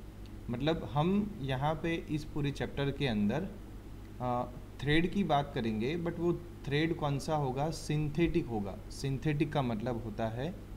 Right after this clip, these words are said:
मैन मेड, artificial। अभी सबा-, सवाल हमारा ये आता है कि क्यों हमें synthetic fiber की ज़रूरत पड़ी या हमें threads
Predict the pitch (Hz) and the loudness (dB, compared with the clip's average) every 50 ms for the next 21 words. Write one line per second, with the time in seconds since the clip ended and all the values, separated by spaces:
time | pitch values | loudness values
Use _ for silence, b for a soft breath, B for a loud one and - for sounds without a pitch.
0 | - - - - - - 117 117 113 120 127 139 147 151 143 127 123 120 117 101 | -12 -12 -12 -12 -8 -4 0 2 4 4 4 6 4 4 4 4 2 2 0 0
1 | - - - - 113 123 117 - 139 143 - - - - 104 87 - - - - | -2 -4 -2 0 2 2 2 2 0 2 2 2 2 2 0 -2 -4 -8 -10 -12
2 | - - - - - - - - - - - - - - - - - - - 117 | -12 -14 -12 -12 -14 -12 -12 -12 -12 -12 -12 -12 -12 -14 -12 -12 -12 -8 -6 -2
3 | 127 156 147 - - 113 104 117 127 135 139 - - - - - - 123 120 143 | -2 -2 -2 -2 -2 0 4 4 4 4 4 0 -4 -10 -10 -6 -2 0 2 4
4 | 151 156 160 165 165 165 165 156 127 123 143 151 135 117 104 131 127 123 131 143 | 4 2 2 2 2 2 2 2 2 2 2 2 2 0 0 -2 -2 -2 -2 -2
5 | 151 147 - 165 170 170 170 175 175 - - - - - - - - - - - | -4 -4 -2 0 2 2 4 2 2 -2 -4 -10 -12 -12 -12 -12 -12 -6 2 4
6 | 196 208 202 185 151 147 143 147 147 143 135 127 117 110 - - - - - - | 6 8 8 6 6 2 2 2 0 0 -2 -4 -4 -6 -8 -12 -12 -12 -12 -12
7 | - - - - - - - - - - 147 139 127 - 147 143 151 143 - - | -12 -14 -12 -12 -12 -12 -12 -8 -4 0 0 0 2 0 0 0 0 -2 -2 0
8 | 131 120 117 123 120 123 - 135 120 113 110 110 107 104 - - 98 101 101 104 | 0 0 2 0 0 0 0 0 2 2 2 2 0 -2 -2 -4 -2 0 0 0
9 | 104 113 127 127 120 123 127 135 139 131 117 117 139 - - - - - - - | 0 2 2 0 0 0 2 2 2 2 2 0 -2 -4 -10 -12 -12 -12 -12 -12
10 | - - - - - - - - 135 147 160 160 160 - - - | -12 -12 -12 -14 -14 -10 -4 0 2 4 4 4 2 -2 -6 -6